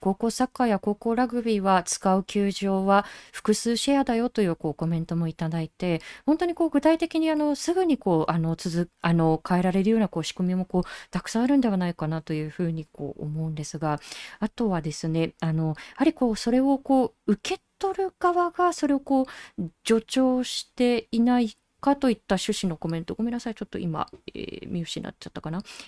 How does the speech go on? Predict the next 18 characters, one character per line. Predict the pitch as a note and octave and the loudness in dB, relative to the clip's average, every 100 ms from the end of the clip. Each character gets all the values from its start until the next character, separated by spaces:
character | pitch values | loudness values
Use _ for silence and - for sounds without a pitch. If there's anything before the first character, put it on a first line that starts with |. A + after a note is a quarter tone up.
| - | -2
え | D#3+ D#3 D3+ D3 D3 | 2 2 2 0 0
ー、 | F#3+ | 2
も | F3+ | 2
う | - | 0
い | - | -2
た | F3 | 0
だ | F3 | 0
い | |
て | F3 | -2
い | F3 | 0
る | F#3 | 0
ん | |
で | E3 | -2
す | - | -6
け | D3+ | -8
れ | D3 | -6
ど | D3+ | -4
も、 | D#3+ D#3+ | 0 0